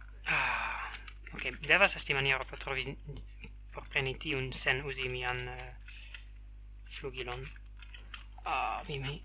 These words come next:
iomete maltrafis, mi supozas. Mi provu alian fojon. Ho, ve. Ŝajnas, kvazaŭ devas, eh,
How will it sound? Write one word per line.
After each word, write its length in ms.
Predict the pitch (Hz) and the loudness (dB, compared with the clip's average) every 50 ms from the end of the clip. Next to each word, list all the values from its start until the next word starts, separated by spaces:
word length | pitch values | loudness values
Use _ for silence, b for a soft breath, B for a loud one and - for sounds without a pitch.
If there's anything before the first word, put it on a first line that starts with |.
| - - - - | -12 -14 -8 -4
iomete 340 | - 156 151 147 143 - 143 | -2 -2 0 -2 -2 -2 -2
maltrafis, 540 | 139 135 135 - - - - - - - - | -2 -2 -4 -4 -8 -8 -8 -8 -8 -8 -8
mi 60 | 135 | -8
supozas. 460 | 131 - - 131 123 - - - - - - - - - - - - - - 147 | -8 -6 -6 -8 -8 -8 -8 -10 -10 -10 -12 -10 -10 -10 -10 -10 -12 -10 -10 -8
Mi 80 | 147 - | -8 -8
provu 260 | - 143 131 147 143 - - - - - - - - - - - - - | -8 -8 -8 -8 0 2 2 2 2 -2 -10 -14 -14 -14 -12 -12 -10 -8
alian 260 | 143 139 135 131 135 | -6 -4 -4 -4 -4
fojon. 400 | - - 151 151 160 160 175 196 - - - - - - - - - - - - - - - - - - - - - - - - - - - - - - - - - - - | -4 -4 -4 -4 -2 -2 -4 -4 -8 -10 -14 -14 -14 -14 -14 -14 -14 -14 -14 -14 -14 -14 -14 -14 -14 -12 -12 -12 -12 -12 -14 -14 -14 -14 -14 -14 -14 -14 -14 -14 -14 -12 -8
Ho, 80 | - - - 160 | -8 -4 2 6
ve. 160 | 185 175 131 - - - - - - - - - - - - - - - - - - - - - - - - - - - - - - - - - | 6 6 6 6 2 -4 -12 -14 -14 -14 -14 -14 -14 -14 -14 -14 -14 -14 -14 -14 -14 -14 -12 -14 -14 -14 -14 -14 -14 -14 -14 -14 -14 -14 -8 -4
Ŝajnas, 560 | - - - 196 214 247 247 220 165 - - - | 0 10 12 12 12 12 12 12 12 12 12 10
kvazaŭ 340 | - 151 139 139 135 131 135 143 - - - - | 8 8 10 10 8 8 6 4 0 -6 -6 0
devas, 420 | 165 139 135 131 139 127 - - - - - - - - - - - - - - - - - - - - - 127 | 4 4 4 4 4 2 2 0 -4 -6 -10 -14 -14 -14 -14 -14 -14 -14 -14 -14 -14 -14 -14 -12 -10 -6 -4 -2
eh, 340 | 123 123 123 120 120 127 | 0 2 2 2 2 2